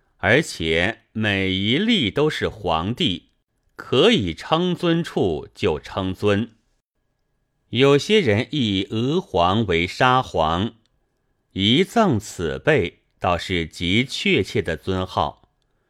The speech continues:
财何从来？是从小民身上刮下来的。小民倘能团结，发财就繁难。那么，当然应该想尽方法，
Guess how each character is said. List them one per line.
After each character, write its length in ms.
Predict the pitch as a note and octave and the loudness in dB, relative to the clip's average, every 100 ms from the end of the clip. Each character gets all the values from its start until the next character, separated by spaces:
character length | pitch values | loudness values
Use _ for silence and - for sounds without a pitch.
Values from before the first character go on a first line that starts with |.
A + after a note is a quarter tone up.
| _ _ _ _ _ | _ _ _ _ _
财 500 | - - G#2+ A2+ C#3+ | -10 0 2 4 2
何 320 | F3 - G2+ | 0 -2 -2
从 280 | A#2+ - G2+ | 0 -2 -2
来？ 420 | G#2 D#2 D#2 G2 - _ _ _ | 0 0 0 -4 -8 _ _ _
是 220 | - - F#3 | -6 0 0
从 200 | D3 F#3+ | 0 -2
小 380 | - F#2+ D#2+ | -2 -2 0
民 260 | D#2+ F2 C3 | 0 -2 -2
身 220 | - F#3 | -2 -2
上 220 | F3+ F2 | -2 -4
刮 320 | E2 D3 D3+ D#3 | -2 0 0 0
下 180 | - | -2
来 240 | E2+ D#2 C#2+ | -4 -4 -6
的。 300 | D#2+ D#2 - _ _ _ _ _ _ _ | -8 -8 -12 _ _ _ _ _ _ _
小 340 | - - B2+ B2+ | -6 2 4 4
民 220 | C3 D3 | 2 0
倘 260 | - F#2+ G2 | 0 -2 0
能 180 | G#2 B2 | 0 -2
团 340 | - F#2 C3 | 0 0 0
结， 500 | D#3+ D#2 D#2 F2+ - _ _ | -2 -2 0 -2 -6 _ _
发 340 | - B2 B2 | 0 2 2
财 300 | C3 - E2 | 0 -4 -4
就 200 | - F2 | -2 -4
繁 360 | D2 E2 D2+ G#2+ | -4 -4 -2 0
难。 340 | D#2+ D2 F2+ - _ _ _ _ _ _ | 0 -2 -6 -12 _ _ _ _ _ _
那 160 | F#2 | -4
么， 280 | F2+ E2+ D#2 _ _ _ _ _ | -2 -2 -4 _ _ _ _ _
当 200 | - G3+ | -2 0
然 200 | F#3+ C#3+ | 2 2
应 160 | D3+ F3 | 2 0
该 220 | E3 E3 | 0 -2
想 400 | E3 - F#2 F2 | -2 -2 -2 -2
尽 220 | - C#3+ | -2 -4
方 280 | G#2 F3 F3 | -2 0 0
法， 420 | F3 E2 C#2 - | 0 -4 -4 -10